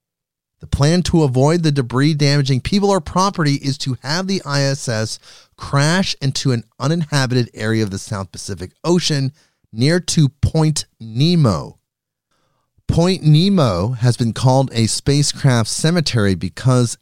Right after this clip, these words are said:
as the point on Earth most distant from any land, it is where decommissioned spacecraft are typically aimed when returning to Earth. So there you go. So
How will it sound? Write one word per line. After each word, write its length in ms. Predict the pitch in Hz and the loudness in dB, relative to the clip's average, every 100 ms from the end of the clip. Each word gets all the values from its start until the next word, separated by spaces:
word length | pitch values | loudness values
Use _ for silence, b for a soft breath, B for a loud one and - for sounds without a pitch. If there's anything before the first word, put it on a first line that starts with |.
| _ | _
as 240 | 131 139 - | -2 -2 0
the 100 | 139 | -2
point 320 | - 185 190 | -2 0 2
on 140 | 165 | 0
Earth 500 | 147 160 151 - - _ _ _ _ | 0 0 0 -2 -18 _ _ _ _
most 380 | 135 165 170 - | 0 0 0 -2
distant 400 | 156 151 147 107 | -2 0 -2 -2
from 180 | 123 113 | -2 -2
any 140 | 104 | -2
land, 580 | 92 156 220 123 98 120 _ | -2 0 2 2 0 -4 _
it 100 | 135 | -2
is 180 | 139 131 | -2 0
where 420 | 135 139 143 123 _ | 0 0 0 -2 _
decommissioned 880 | - 190 - - 208 196 175 170 147 | -2 -2 -2 -6 -2 0 0 0 0
spacecraft 1040 | - - 151 156 - - 95 73 - - - _ _ _ _ _ _ _ - | -2 -2 0 0 -2 -6 -6 -6 -12 -18 -20 _ _ _ _ _ _ _ -14
are 120 | 87 | -12
typically 640 | - - 147 170 180 180 - | -10 -6 -4 -2 -2 -2 -4
aimed 580 | 139 147 110 92 92 - _ _ _ _ _ _ | -2 0 0 -2 -6 -12 _ _ _ _ _ _
when 160 | - 92 | -14 -8
returning 420 | 107 - 80 73 85 | -8 -8 -8 -8 -10
to 140 | - - | -14 -6
Earth. 320 | 165 - - | -4 -4 -8
So 180 | - 92 | -14 -6
there 180 | 127 175 | 0 0
you 80 | 156 | 2
go. 220 | 139 110 - _ _ _ _ _ _ _ _ | 0 -2 -10 _ _ _ _ _ _ _ _
So 420 | - 87 82 | -8 -6 -6